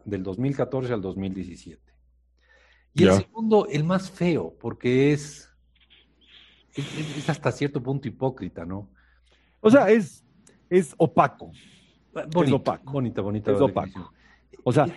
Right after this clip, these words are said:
Speaker 1: es de
Speaker 2: haces
Speaker 1: tratar de
Speaker 2: como que,
Speaker 1: disimular.
Speaker 2: haces como que, pero no estás haciendo nada, ¿o?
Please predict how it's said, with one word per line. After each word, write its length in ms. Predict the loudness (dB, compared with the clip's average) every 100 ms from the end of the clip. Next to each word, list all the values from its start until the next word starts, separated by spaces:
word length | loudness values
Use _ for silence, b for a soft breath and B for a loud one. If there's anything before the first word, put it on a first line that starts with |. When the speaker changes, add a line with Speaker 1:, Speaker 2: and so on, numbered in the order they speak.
| -4
Speaker 1:
es 80 | 2
de 60 |
Speaker 2:
haces 200 | 4 6
Speaker 1:
tratar 120 | 4
de 120 | 4 4
Speaker 2:
como 140 | 4
que, 120 | 4
Speaker 1:
disimular. 440 | 4 4 0 -2 -2
Speaker 2:
haces 300 | 0 0 0
como 260 | -2 -2 0
que, 300 | 0 0 -2 _ _ _ _ _
pero 120 | -6 -4
no 80 |
estás 220 | -4 0 0
haciendo 280 | 0 -2
nada, 300 | 0 0 -2
¿o? 140 | -8